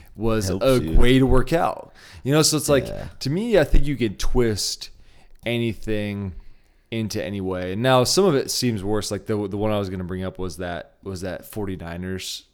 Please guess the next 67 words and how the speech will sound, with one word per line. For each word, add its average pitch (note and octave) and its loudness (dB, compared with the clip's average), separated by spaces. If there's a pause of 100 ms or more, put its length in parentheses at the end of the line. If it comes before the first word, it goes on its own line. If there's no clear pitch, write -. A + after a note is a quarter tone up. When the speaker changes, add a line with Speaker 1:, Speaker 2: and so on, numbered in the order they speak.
(140)
Speaker 1:
uh, F2+ -12 (600)
announcer E2 -8
that F#2 -4
Speaker 2:
Oh. - -6
Speaker 1:
got, D#2+ -8
that F#2 -10
got F#2+ -8
Speaker 2:
Well, G#2 2
that D3 4
was C#3 4
pretty G#2+ -2
bad. D#2+ -6 (320)
Speaker 1:
It A#3+ -4
was C4 6
pretty G#3 4
bad, D3+ 8
but C3 4
I B2+ 4
understand C#3 2
Speaker 2:
Actually, B2 6
Speaker 1:
what A#2 8
Speaker 2:
I - 6
didn't E2+ -4
really, E2 -2
like, D#2 -6
Speaker 1:
I E3 6
under-, F#3 8
Speaker 2:
hear - 2
it. - 0
Speaker 1:
I E3 4
understand C#3+ 4
what A#2 0
he A#2 0
was G#2 -2
stating. G#2 0
Once C3 2
I D3 8
actually B2+ 0
heard A#2+ 2
what G2 -4
he E2+ -10
said, A#2 -2
I G#2+ 0
was F#2+ -6
like, F#2+ -6
I A2 -2
understood. B2+ 2
It, A2+ -2
it's B2+ 2
obviously C3+ 2
re-, G2+ 0
it's - -8
not, D3+ 0
it's - -10
not, C3 -16
there's A#2 -12
no C#3 2
place A2 0
for F2+ -8
it. - -4
It F2+ -8
doesn't, A2 -4
you A2 -6
don't A2+ -4
need G2 -8
to F#2 -10
compare. A2 -4